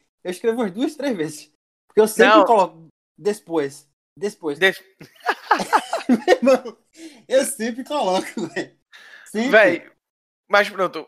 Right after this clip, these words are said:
Speaker 2: aí a gente já vai pra outro assunto. Você já foi pra Argentina também.
Speaker 1: Aham.
Speaker 2: Irmão, a pior coisa é você, tipo, porque eu não sei nem inglês, nem português, nem espanhol.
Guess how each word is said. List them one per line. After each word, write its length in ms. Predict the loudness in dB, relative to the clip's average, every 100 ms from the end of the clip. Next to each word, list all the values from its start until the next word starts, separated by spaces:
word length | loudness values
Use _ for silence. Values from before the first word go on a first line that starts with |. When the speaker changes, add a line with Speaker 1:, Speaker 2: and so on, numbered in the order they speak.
| 2
Speaker 2:
aí 320 | 4 4 2
a 100 | 2
gente 160 | 2 2
já 80 | 4
vai 160 | 4
pra 140 | 4 2
outro 160 | 2 0
assunto. 360 | -4 -16 -20 _ _ _ _ -6
Você 280 | -2 2
já 140 | 4 4
foi 140 | 4
pra 140 | 4 4
Argentina 440 | 2 -4 -2 0
também. 480 | 0 0 0 -2 -14 _ _ _ _ _ -14
Speaker 1:
Aham. 240 | -8 -4
Speaker 2:
Irmão, 560 | 2 4 4 2 -6 _ _ _ _ _
a 100 | 0
pior 280 | 2 2 2
coisa 320 | 2 0 0
é 40 | -2
você, 380 | -2 -2 -2 -2
tipo, 400 | _ -14 -14 -18 _ _ _ _
porque 240 | 0 0 4
eu 140 | 2
não 140 | 2 -4
sei 360 | -2 0 -2
nem 300 | -2 -2 -2
inglês, 680 | -4 -2 2 4 2 -2 -6
nem 160 | -4 0
português, 720 | -2 -2 -2 0 0 -2 -4
nem 140 | -4
espanhol. 520 | -4 2 4 4 2